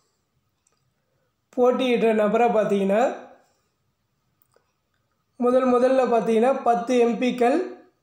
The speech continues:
முன்மொழிய வேண்டும், பத்து எம் பிக்கள் வழிமொழிய வேண்டும் என்ற நிபந்தனை வந்து இருந்தது. இந்த நிபந்தனை பார்த்தீங்கன்னா, ஆயிரத்தி தொள்ளாயிரத்தி தொண்ணூற்றி ஏழு முதல் தற்போது வரை பார்த்தீங்கன்னா,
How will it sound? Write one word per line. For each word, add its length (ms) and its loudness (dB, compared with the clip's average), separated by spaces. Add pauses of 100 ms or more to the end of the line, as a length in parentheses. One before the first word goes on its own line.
(180)
முன்மொழிய 580 2
வேண்டும், 600 0 (1000)
பத்து 400 -2
எம் 240 0
பிக்கள் 360 -2 (220)
வழிமொழிய 600 2
வேண்டும் 340 0
என்ற 460 0
நிபந்தனை 600 2
வந்து 280 2
இருந்தது. 720 0 (1700)
இந்த 180 0
நிபந்தனை 480 4
பார்த்தீங்கன்னா, 500 2
ஆயிரத்தி 260 0
தொள்ளாயிரத்தி 480 2 (1080)
தொண்ணூற்றி 340 0
ஏழு 200 4
முதல் 640 0
தற்போது 480 0
வரை 240 4
பார்த்தீங்கன்னா, 480 2